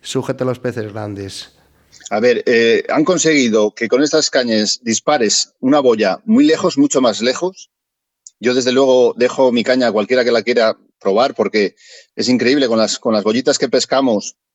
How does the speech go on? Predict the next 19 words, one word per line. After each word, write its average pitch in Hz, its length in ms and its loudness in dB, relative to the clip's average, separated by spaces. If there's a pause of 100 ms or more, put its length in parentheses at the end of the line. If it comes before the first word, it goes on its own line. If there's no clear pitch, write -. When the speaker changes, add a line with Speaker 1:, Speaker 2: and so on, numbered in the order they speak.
(100)
Speaker 2:
al, 110 280 0
para 92 420 -2
ninfa, 113 400 0
unas 104 180 -4
gollitas 117 300 -2
pequeñas, 233 560 -2 (560)
eh, 117 460 2
puedo 147 240 2
lanzar 143 760 -2
entre 110 1300 2
diez 135 460 -2
y 120 80 -2
doce 139 240 0
metros 123 340 0
más 131 260 2
que 113 80 -4
cualquier 113 300 0
otra 120 220 0
caña 151 320 -2